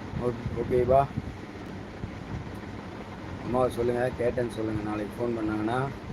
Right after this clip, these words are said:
"அம்மா, சென்னையில அண்ணன் இருக்காரு, கேட்டாருமா,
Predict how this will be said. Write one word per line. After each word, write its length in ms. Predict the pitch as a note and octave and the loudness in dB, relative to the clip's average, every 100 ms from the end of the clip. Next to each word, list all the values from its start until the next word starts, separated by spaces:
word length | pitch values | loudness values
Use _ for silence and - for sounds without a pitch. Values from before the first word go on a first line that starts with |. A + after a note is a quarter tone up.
| - - - - - - | -8 -6 -6 -6 -8 -8
"அம்மா, 180 | A2 A2 - | -6 -6 -4
சென்னையில 420 | A2 A#2+ A#2 A2 | -2 2 2 2
அண்ணன் 260 | G#2+ A2 A2+ | 0 0 -2
இருக்காரு, 260 | G#2 A2 G#2+ G#2+ | 0 -2 -2 -2
கேட்டாருமா, 600 | A2 A2+ A2 A2 A2+ | -2 0 0 0 -2